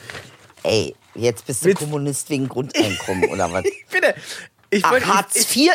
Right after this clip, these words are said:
Speaker 1: ist nicht Kommunismus.
Speaker 2: Ich wollte gerade, ich wollte gerade sagen, also Rente, Sozialversicherung, äh, ähm, Arbeitslosengeld, das war ja alles mal Kommunismus.
Speaker 1: Ja.
Speaker 2: Ne?
Speaker 1: Ja.
Speaker 2: Und mittlerweile wissen wir, es muss nicht zwingend Kommunismus geben,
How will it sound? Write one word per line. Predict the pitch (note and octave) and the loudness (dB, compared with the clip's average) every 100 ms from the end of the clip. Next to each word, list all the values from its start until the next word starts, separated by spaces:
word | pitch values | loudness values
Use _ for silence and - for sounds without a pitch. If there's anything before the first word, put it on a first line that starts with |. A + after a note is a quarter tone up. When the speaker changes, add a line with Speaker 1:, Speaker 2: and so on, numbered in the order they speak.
| - | 4
Speaker 1:
ist | - | 2
nicht | C4+ G#3 - | 4 4 4
Kommunismus. | A#3+ E3+ B2 F2+ B2 F2 - - - - | 2 2 0 0 -2 -2 -4 -8 -12 -8
Speaker 2:
Ich | G3+ B3+ | -4 -4
wollte | A#3+ | -2
gerade, | A3+ G#3 | -2 0
ich | F3+ | 2
wollte | A#3 A#3 | 2 2
gerade | G3 | 2
sagen, | F#3+ - - - _ _ - | 0 -4 -20 -20 _ _ -4
also | F3+ F#3+ G3 - _ _ _ - | -2 0 -2 -2 _ _ _ -6
Rente, | A#2 F#3+ D4 G#3 F#3 G3 - | 0 2 2 2 2 0 0
Sozialversicherung, | D#3 E3 F#3 A#3 G3+ E3+ D3+ D3 D3 C#3+ - - _ - | 0 2 0 0 -2 -2 0 0 0 -6 -14 -20 _ 2
äh, | C#3+ C#3 C3 C3 | 4 6 6 4
ähm, | - B2+ B2 A#2+ A#2 | 2 4 4 2 0
Arbeitslosengeld, | E3+ A#3 A#3+ F3 D#3 C3 C#3 D3+ - | 2 4 2 2 2 4 4 2 -6
das | C#3+ | -2
war | E3 F#3 | 2 2
ja | E3+ | 2
alles | B3+ C4 | 0 0
mal | D3+ | -2
Kommunismus. | D3+ C3+ A#2 A2+ G#2+ G#2 | 0 0 0 -2 -6 -6
Speaker 1:
Ja. | - F#2+ E2 | 0 -2 -2
Speaker 2:
Ne? | - F3 F#4 _ _ | 0 0 0 _ _
Speaker 1:
Ja. | - | 0
Speaker 2:
Und | E3 C#3 | 2 2
mittlerweile | C3+ F3 E3 E3 F3 | -2 0 2 2 0
wissen | F#3 G3 | -4 -4
wir, | F#3+ F#3+ F#3+ - _ _ - | 2 2 2 -6 _ _ -6
es | C#3 | -4
muss | E3+ C4+ | -2 -4
nicht | C#4 A3 | -4 -4
zwingend | G3 A3 | -2 -2
Kommunismus | G3+ G3 A3 F#3+ G3 | 0 0 0 -2 -4
geben, | F3+ F#3 F#3 G3 | 2 2 2 -4